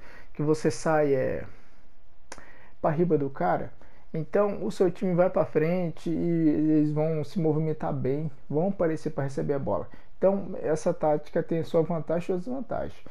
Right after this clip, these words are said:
A desvantagem é que se você perder a bola, você vai tomar um contra-ataque fudido, né? A não ser que você seja bom na marcação, né? Então,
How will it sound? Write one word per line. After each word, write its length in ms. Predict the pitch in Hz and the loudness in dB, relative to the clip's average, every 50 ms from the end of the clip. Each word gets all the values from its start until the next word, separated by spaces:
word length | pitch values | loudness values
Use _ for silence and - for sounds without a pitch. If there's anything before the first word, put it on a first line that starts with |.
| - - - - | -8 -8 -8 -4
A 120 | - - 151 | -2 0 0
desvantagem 580 | 165 175 196 214 214 180 - 190 190 190 180 | 2 2 2 2 2 0 2 2 2 4 4
é 40 | 175 | 2
que 260 | 175 - 196 185 175 | 0 0 0 0 0
se 160 | 160 - - 185 | -2 -2 -2 0
você 260 | 170 175 - - 196 | 0 0 0 -2 -2
perder 280 | - - 175 160 185 | 0 0 0 2 2
a 80 | 202 190 | 2 2
bola, 480 | 160 135 - 107 135 170 160 131 110 - - - - - - - - - - - - - | 0 0 0 2 2 2 0 -2 -4 -6 -8 -8 -8 -8 -8 -8 -8 -8 -8 -8 -6 -4
você 220 | 175 170 - 202 | -4 -4 -2 0
vai 120 | 196 190 | 0 0
tomar 260 | 190 - 208 196 190 196 | 0 0 0 0 0 0
um 180 | 208 214 220 - - - - - - - | -2 -2 -4 -6 -6 -8 -8 -8 -6 -4
contra-ataque 540 | 220 226 226 220 220 - 208 208 208 - | -2 0 0 0 2 2 0 0 0 -2
fudido, 520 | - - 302 - - 254 233 185 143 135 151 | 2 2 2 4 4 4 4 4 4 2 0
né? 200 | 151 156 160 156 | 0 0 0 0
A 100 | 151 156 | 0 0
não 100 | 156 160 | -2 -2
ser 180 | - - 156 | 0 0 0
que 60 | - 214 | 0 0
você 220 | 202 185 - - | 0 0 0 -2
seja 340 | 208 - 202 196 202 226 233 - - - | -2 2 4 4 4 4 2 0 0 2
bom 220 | 160 160 156 160 | 4 4 4 4
na 100 | 160 170 | 2 0
marcação, 580 | 185 202 214 208 240 254 240 - - 139 123 127 | 0 0 0 0 -2 -2 -2 -2 -4 -4 -2 -2
né? 200 | 135 135 139 135 - - - - - - - - - | -4 -4 -4 -6 -8 -8 -8 -8 -8 -8 -6 -4 -2
Então, 680 | 170 156 143 - - 160 151 147 139 131 120 107 85 | -2 -2 0 2 4 4 4 4 2 0 -2 -2 -4